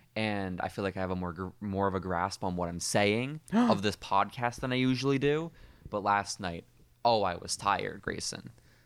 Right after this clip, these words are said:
Speaker 1: I was so very tired.
Speaker 2: Oh, no.
Speaker 1: I went to this concert with Steven,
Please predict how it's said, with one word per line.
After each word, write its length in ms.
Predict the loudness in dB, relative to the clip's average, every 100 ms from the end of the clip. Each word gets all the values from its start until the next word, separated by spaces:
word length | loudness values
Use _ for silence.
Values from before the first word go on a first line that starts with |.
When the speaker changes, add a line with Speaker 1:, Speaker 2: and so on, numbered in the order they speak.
| _ _
Speaker 1:
I 80 | 2
was 160 | 2 2
so 180 | 2 2
very 280 | 0 -2 -2
tired. 320 | 2 2 2
Speaker 2:
Oh, 120 | -2
no. 260 | 0 -4 -4 -10 _ _ _ _
Speaker 1:
I 120 | 2
went 180 | 2 2
to 60 | -2
this 180 | -6 -6
concert 520 | -4 -4 -2 -4 -4
with 160 | -6
Steven, 600 | -8 -4 -2 -4 -6 -12